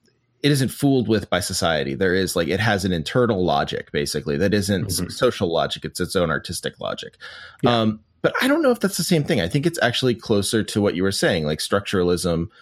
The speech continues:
Speaker 1: uh, the old critic named Vladimir Propp, who maybe people referenced, um, in your thread, where, like, i-, his whole deal was, um,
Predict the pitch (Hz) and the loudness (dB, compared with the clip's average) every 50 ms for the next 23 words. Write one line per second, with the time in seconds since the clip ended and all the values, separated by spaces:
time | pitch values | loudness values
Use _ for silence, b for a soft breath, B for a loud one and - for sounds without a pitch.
0 | b b b b b - 85 82 82 76 73 71 67 69 67 - - 78 73 71 | b b b b b -2 0 2 2 2 2 2 2 0 0 -2 -2 -4 -4 -4
1 | 67 - - 90 90 85 82 - - - - - 92 85 82 - 85 82 82 78 | -4 -4 0 0 2 2 0 -2 -6 -8 -4 -2 -2 -2 -2 -2 -2 -2 -2 -2
2 | 71 90 87 80 78 73 82 82 82 - _ - - 98 90 85 85 - - - | -2 0 0 0 0 0 -2 -2 -4 -4 _ -4 -2 0 0 0 0 -2 -6 -16
3 | _ _ _ _ - - 98 90 87 82 85 82 80 78 64 - - - 101 - | _ _ _ _ -4 -2 0 2 2 2 2 2 0 0 -2 -4 -4 -4 -4 -2
4 | 85 85 85 78 69 73 78 - - 92 85 85 - - - - B B B B | -2 -2 -2 0 0 -2 -2 -2 -2 -2 -2 -2 -4 -6 -10 -12 B B B B
5 | B - 85 87 85 76 71 67 69 73 73 95 - _ - 95 95 90 87 90 | B -2 0 0 0 0 0 0 -2 -2 -4 -4 -8 _ -2 0 0 0 0 0
6 | - - 101 95 92 87 82 71 71 - 104 107 98 95 90 85 82 - - - | 0 0 0 2 2 2 0 -2 -2 -2 0 2 2 2 2 0 0 -2 -4 -4
7 | 85 82 - 78 110 120 120 110 95 - 110 95 87 80 87 92 95 92 92 92 | -2 -2 0 2 2 2 2 2 2 2 2 2 0 0 -2 -2 0 0 2 2
8 | 87 85 85 80 80 82 78 78 76 76 76 73 69 - - - 78 76 73 71 | 2 2 0 0 0 0 0 2 2 0 0 0 -2 -4 -6 -6 -4 -4 -2 -2
9 | 69 65 64 64 - | -4 -4 -6 -8 -10